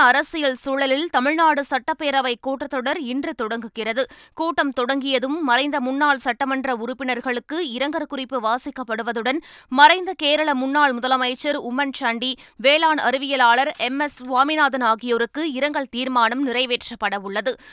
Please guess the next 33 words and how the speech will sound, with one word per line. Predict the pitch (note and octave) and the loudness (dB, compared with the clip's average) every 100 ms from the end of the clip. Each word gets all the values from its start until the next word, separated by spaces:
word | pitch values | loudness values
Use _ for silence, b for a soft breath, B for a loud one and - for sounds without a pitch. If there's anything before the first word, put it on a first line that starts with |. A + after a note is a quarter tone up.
| B B | B B
தொடர்ந்து | C#4+ D#4+ D#4 F4 | 2 2 0 -2
இரண்டாயிரத்து | C4+ C#4+ D#4 D4+ C#4+ C#4 C4 | 0 2 2 2 0 -4 -4
இருபத்து | B3 C4 C4+ C4 | -4 -2 -4 -4
மூன்று | B3 C#4 - F4 | -4 -6 -6 -6
இருபத்து | B3+ C#4 D4+ D4 | -6 -6 -6 -4
நான்காம் | A#3+ B3 C4+ C4+ A#3 | 0 0 2 0 2
ஆண்டு | A3+ A3+ E4+ B B - | 0 0 -4 B B -4
கூடுதல் | F4 G4 F4+ F4+ | 0 0 -2 -4
செலவினங்களுக்கான | D4 C#4 D#4 D4 C#4+ C4 B3 B3+ B3+ | 0 0 0 -2 -2 -2 2 2 2
மானிய | A3+ A#3 C#4 C#4+ | 2 4 4 0
கோரிக்கையை | C4+ B3 B3+ - B3 C#4 | 0 2 0 0 0 0
நிதியமைச்சர் | E4 B3+ C#4+ C#4 C4 - C4 | -2 -4 -2 -2 -4 -6 -6
தங்கம் | B3 B3+ D4+ D4+ | -4 -4 -4 -6
தென்னரசு | B3+ A#3 A#3 A#3 D4+ | -6 -4 -6 -8 0
தாக்கல் | - A3+ A#3 A3 | 4 4 2 -6
செய்ய | A3+ G3+ F#3 | -6 -6 -4
உள்ளார். | G3 G#3 - B B | 2 2 2 B B
பின்னர் | - C#4 D4 | -4 0 2
காவிரி | D#4 D4 D#4+ F4 | 6 8 8 2
நீர் | D#4+ D#4 B3+ | -4 -4 0
மேலாண்மை | C4 C#4 C#4 C#4 B3+ | 4 6 4 2 4
ஆணைய | A#3+ B3+ C4 B3 | 4 4 -2 -4
உத்தரவின்படி | - C4+ B3 B3 A3+ A3 D4+ B B | -4 -4 -2 -4 -2 -2 -2 B B
தண்ணீர் | - D4+ F4 C4+ | 4 4 4 -4
திறந்துவிட | - C#4 C#4 C4 C4+ D4+ | -2 0 0 0 0 2
கர்நாடக | C#4 C#4 D#4 D4 C4+ | 2 2 -2 -2 -2
அரசுக்கு | B3+ B3 C4 F4+ | -2 -4 -8 -4
மத்திய | C#4+ B3 E4 D4+ | -2 -2 -2 -4
அரசு | C4+ C#4+ D4+ | -4 -4 -8
உத்தரவிட | A3+ D4 D4 C4 | -4 -4 -2 -2
வேண்டும் | A3 A#3 B3 B3 | -2 -2 -4 -4
என | A#3 A3 | -4 -2
வலியுறுத்தி | G#3 A3+ A#3 A3+ | -4 -4 -6 -4